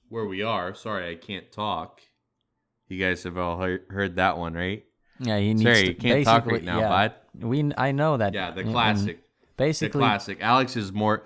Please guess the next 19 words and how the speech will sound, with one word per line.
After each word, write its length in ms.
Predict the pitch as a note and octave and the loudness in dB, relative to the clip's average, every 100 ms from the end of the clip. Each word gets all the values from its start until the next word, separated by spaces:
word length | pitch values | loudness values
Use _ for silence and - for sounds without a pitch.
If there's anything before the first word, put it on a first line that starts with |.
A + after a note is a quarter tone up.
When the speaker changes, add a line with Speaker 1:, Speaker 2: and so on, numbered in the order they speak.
| - - _ - | -12 -20 _ -10
Speaker 1:
this 280 | B2 D3 D3 | -4 -4 -4
is 160 | A#2+ B2+ | -8 -4
normally 560 | A#2+ C3 C#3+ B2+ A2 | 0 2 2 0 -2
Alex's 600 | D2+ G#2+ A2 G2+ - E2+ F2+ | 0 4 4 2 -4 -10 -4
line 440 | F2 E2 D#2+ E2 - - | -2 -2 -4 -10 -14 -2
that 100 | G#2+ | 2
Speaker 2:
when 80 | A2 | 2
Speaker 1:
I'm 60 | |
Speaker 2:
Dave 360 | A#2 D3 D#3+ C#3 | 2 2 2 0
Speaker 1:
taking 140 | - | -4
Speaker 2:
is 120 | A2+ E2+ | -4 -2
Speaker 1:
from 80 | |
him. 0 | |
Speaker 2:
talking 380 | F#2+ G#2 D#2+ A2 | 0 0 0 -2
about 340 | G2+ G2 F#2+ - | -2 0 -2 -2
taking 340 | G2 F2+ G2+ | -4 -2 -2
a 80 | F2+ | -2
quick 300 | - G2 - | -2 -6 -2
break, 380 | F#2+ F#2+ F#2+ | -2 -2 -4